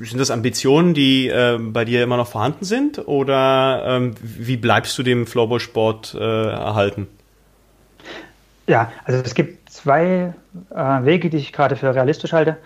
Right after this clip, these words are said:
Speaker 2: Das eine ist, dass ich die Leidenschaft für das Trainersein wirklich nicht verloren habe. Also ich merke da schon, dass ich da wirklich Lust drauf habe. Aber das ist momentan einfach so durch die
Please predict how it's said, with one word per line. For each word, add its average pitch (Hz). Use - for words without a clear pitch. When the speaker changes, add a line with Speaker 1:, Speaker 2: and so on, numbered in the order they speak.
Speaker 2:
Das 143
eine 160
ist, -
dass 131
ich 139
die -
Leidenschaft 135
für -
das 120
Trainersein 143
wirklich 120
nicht 147
verloren 120
habe. 123
Also 131
ich 107
merke 143
da 135
schon, 147
dass 127
ich 113
da 120
wirklich 123
Lust 117
drauf 127
habe. 123
Aber 120
das 127
ist 120
momentan 135
einfach 120
so 127
durch 131
die 120